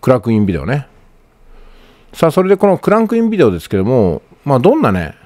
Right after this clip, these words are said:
あの、動画が出るのかなっていうことですけども、これからチェックするんですけども、まあ、結構いいみたいですよ。まあ、そういうのを確かめる意味でも、まあ、一ヶ月間ね、こちらの方から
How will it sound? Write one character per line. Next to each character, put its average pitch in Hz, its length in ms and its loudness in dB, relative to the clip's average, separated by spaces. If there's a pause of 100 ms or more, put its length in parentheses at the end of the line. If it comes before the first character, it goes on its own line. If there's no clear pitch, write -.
(180)
あ 95 120 -8
の、 87 200 -4
動 113 220 2
画 110 100 2
が 110 120 2
出 107 100 0
る 92 60 -2
の 80 140 -6
か 76 300 -10
な 113 180 -4
っ - 60 -8
て - 140 -10
い - 20 -4
う 78 40 -10
こ 87 80 -8
と 76 80 -10
で 78 40 -10
す - 80 -18
け - 60 -6
ど 90 80 -4
も、 87 60 -8
こ - 80 2
れ - 80 0
か 196 60 2
ら 180 60 0
チ 185 120 -2
ェ - 20 -2
ッ - 20 -8
ク - 80 -20
す - 100 -4
る 98 60 -2
ん 90 40 0
で 80 40 -6
す - 40 -12
け - 80 -10
ど 87 80 -4
も、 95 260 -2 (640)
ま 220 140 2
あ、 143 40 0
結 - 140 -4
構 156 140 0
い 202 60 0
い - 20 -2
み 165 100 0
た 80 140 -2
い - 20 -6
で 65 60 -10
す - 100 -16
よ。 - 160 -16 (240)
ま 151 80 0
あ、 151 40 2
そ 233 100 0
う - 20 4
い 294 40 0
う - 20 -2
の 214 60 4
を - 20 -4
確 147 200 -6
か 214 80 0
め 226 80 0
る 165 100 2
意 123 60 0
味 117 80 2
で 92 100 0
も、 95 360 -2 (320)
ま 127 100 -4
あ、 - 40 0
一 127 100 -2
ヶ 170 140 2
月 160 180 -4
間 80 180 -8
ね、 76 220 -16 (540)
こ 123 120 -2
ち 120 80 -4
ら 117 60 0
の 113 100 -2
方 107 180 0
か 113 120 -2
ら 117 280 -2